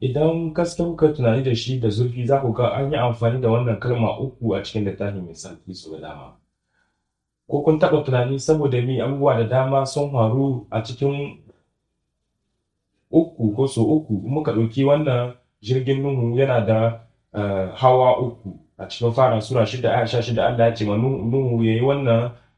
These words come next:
eh, jirgi da wannan hayi guda uku. Sannan kuma in kuka ɗauka cikin alfarwa,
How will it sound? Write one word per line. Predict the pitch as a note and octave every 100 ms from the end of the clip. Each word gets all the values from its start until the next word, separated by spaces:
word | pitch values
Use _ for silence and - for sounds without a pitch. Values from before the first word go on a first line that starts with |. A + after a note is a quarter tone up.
| -
eh, | G#2+ G2+ F#2+ A2 A2+ _ _ _ _ _ _ _ _ _ _ _ _ _ _ _ _ -
jirgi | G#2+ C3 A#2+ C3 C3 A#2 -
da | F#2 G#2 G#2
wannan | A2 C3 A#2+ G#2+
hayi | A#2+ A#2+ A2 F#2+
guda | G2+ F#2 G#2 G2
uku. | G2 - _ _ _ _ _ _ _ _ _ _ _ _ _ _ _ _ - _ _ _ _
Sannan | - D#3+ C#3 C#3 C3+
kuma | C3+ C3+ C#3+ - _ _ _ _ _ -
in | D3+ D#3
kuka | D#3 -
ɗauka | D3 C#3 A#2
cikin | - A#2+
alfarwa, | G#2+ G2+ A#2+ B2+ B2 B2+ D#3